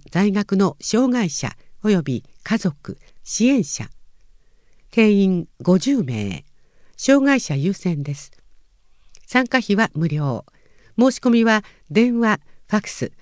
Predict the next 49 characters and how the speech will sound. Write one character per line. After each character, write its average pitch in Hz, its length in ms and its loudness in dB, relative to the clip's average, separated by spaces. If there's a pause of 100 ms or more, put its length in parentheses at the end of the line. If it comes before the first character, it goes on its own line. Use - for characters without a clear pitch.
(160)
ま 196 120 2
た 233 160 0
は 190 220 0
E 208 200 2
メ 247 180 2
ー 165 100 0
ル 101 100 -10
で。 - 220 -14 (1400)
行 240 200 6
事 220 140 0
名、 135 380 -2 (160)
郵 220 200 2
便 220 240 2
番 202 220 0
号、 127 460 -4
住 202 260 2
所、 - 280 -4 (300)
氏 - 220 0
名、 135 360 0
振 - 140 -10
り 160 140 0
仮 151 120 -4
名、 135 180 0 (280)
年 190 300 0
齢、 175 360 0 (180)
電 196 180 2
話 220 140 2
番 208 220 -2
号。 120 300 -6 (960)
フ - 120 0
ァ 349 40 8
ッ 349 40 -2
ク - 80 -10
ス 302 80 4
の 277 140 6
場 214 140 2
合 202 180 2
は 185 180 2 (160)
フ 202 100 0
ァ - 20 4
ッ 208 40 4
ク - 80 -12
ス 254 160 0
番 247 220 2
号 160 260 2
を 131 140 -4
書 165 80 0
い 143 100 -2
て、 - 200 -8